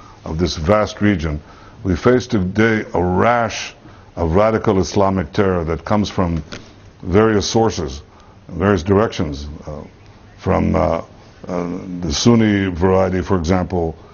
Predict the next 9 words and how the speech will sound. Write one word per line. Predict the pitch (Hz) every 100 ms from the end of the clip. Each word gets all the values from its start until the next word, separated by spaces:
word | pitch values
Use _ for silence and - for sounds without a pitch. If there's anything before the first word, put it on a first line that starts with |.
| - -
uh, | - 80 80 78
held, | 95 104 101 95
uh, | 98 87 85 76
headed | - 117 104 87
by, | 90 85 82
uh, | 82 - - - - - 82 80 80 80
Daesh, | 80 110 110 104 80
by | 82 90
isis, | 104 - 110 -